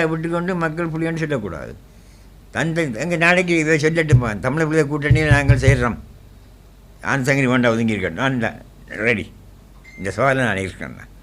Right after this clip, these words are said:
நாங்கள் தமிழரசு கட்சிக்காரர் எல்லாரும் வந்து தமிழர் விடுதலை கூட்டணியை நடத்த போறோம், நீ ஒதுங்கிறேன்னு கேட்டால் நான் ஒதுங்கிருக்க தயார். அது பதவிக்காக நான் இல்லை இருக்கேன். நான் பதவியை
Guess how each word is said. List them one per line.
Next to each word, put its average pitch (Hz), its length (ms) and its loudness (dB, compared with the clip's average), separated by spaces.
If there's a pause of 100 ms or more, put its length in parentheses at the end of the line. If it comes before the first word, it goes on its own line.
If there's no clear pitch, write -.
(800)
நாங்கள் 135 300 0
தமிழரசு 151 360 2
கட்சிக்காரர் 139 460 4
எல்லாரும் 127 360 2
வந்து 160 160 -4
தமிழர் 135 260 2
விடுதலை 120 160 2
கூட்டணியை 110 360 -2
நடத்த 92 200 -4 (100)
போறோம், 117 280 -6
நீ 131 60 -4 (100)
ஒதுங்கிறேன்னு 104 560 -4
கேட்டால் 113 260 -8
நான் 160 140 -8
ஒதுங்கிருக்க 113 420 -6
தயார். 71 200 -6 (1600)
அது 92 100 -6 (140)
பதவிக்காக 151 520 2
நான் 135 140 0 (120)
இல்லை 127 160 -2
இருக்கேன். 120 380 -4
நான் 113 120 -2 (100)
பதவியை 131 300 0